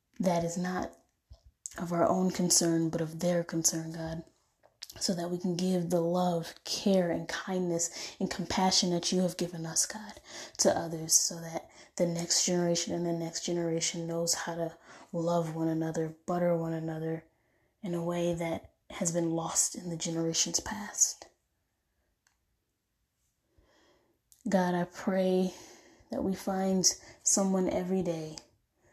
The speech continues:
to just better their life, God. I pray that we better the people that are already in our lives daily.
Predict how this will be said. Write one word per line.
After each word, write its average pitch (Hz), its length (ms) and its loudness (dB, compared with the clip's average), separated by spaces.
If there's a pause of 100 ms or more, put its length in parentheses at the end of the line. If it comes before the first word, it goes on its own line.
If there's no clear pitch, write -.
(220)
to - 140 -6
just - 520 -2
better 170 300 4
their 165 180 -8
life, 165 360 -14
God. 233 260 -8 (1400)
I - 100 -20
pray 185 140 4
that 175 160 4
we 180 120 0
better 180 340 2
the 175 100 2
people 180 300 0
that 170 140 2
are 175 140 2
already 170 360 0
in 180 160 2
our 165 140 0
lives 156 440 -4
daily. 202 480 -12